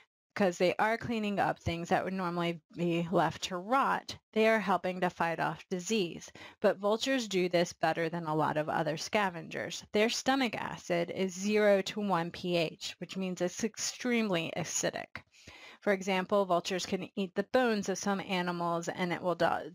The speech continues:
dissolve in their stomach acid. So they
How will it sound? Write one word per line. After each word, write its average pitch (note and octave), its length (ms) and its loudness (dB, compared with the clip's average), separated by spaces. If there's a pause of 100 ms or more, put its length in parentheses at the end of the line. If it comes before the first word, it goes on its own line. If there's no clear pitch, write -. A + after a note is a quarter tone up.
dissolve F3 500 0
in E3 140 -6
their D#3+ 140 -8
stomach F3+ 480 -2
acid. - 480 -6 (840)
So A#3+ 260 2
they B3+ 400 2